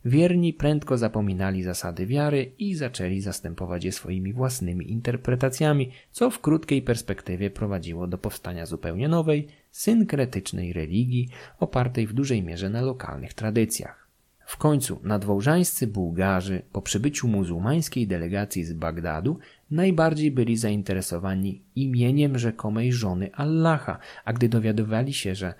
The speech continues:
Bóg nie posiada małżonki, nie kryli zdziwienia. Olga zdawała sobie sprawę z powyższych problemów, więc usilnie starała się pozyskać duchownych z Konstantynopola, ale tamtejszy patriarchat nie był jakoś szczególnie zainteresowany w mocniejszym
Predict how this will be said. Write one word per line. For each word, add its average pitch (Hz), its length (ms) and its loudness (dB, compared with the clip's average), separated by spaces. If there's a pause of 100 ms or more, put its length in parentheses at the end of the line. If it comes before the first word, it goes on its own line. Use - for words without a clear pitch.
(300)
Bóg 110 340 0
nie 113 140 6
posiada 196 460 2
małżonki, 87 720 -2
nie 98 140 0
kryli 76 420 -4
zdziwienia. 101 640 2 (1300)
Olga 190 500 2
zdawała 123 420 4
sobie 117 220 0
sprawę 92 380 -4
z - 80 -4
powyższych 82 500 -8
problemów, 113 640 2
więc 107 360 -4
usilnie 165 640 0
starała 95 500 0
się 123 140 -2
pozyskać 117 600 -2
duchownych 87 580 -4
z - 80 -12
Konstantynopola, 127 920 0 (380)
ale 170 220 0
tamtejszy 127 480 2
patriarchat 120 800 -4
nie 190 220 4
był 190 160 6
jakoś 151 280 0
szczególnie 107 540 2
zainteresowany 127 840 2
w 113 60 -6
mocniejszym 113 680 -2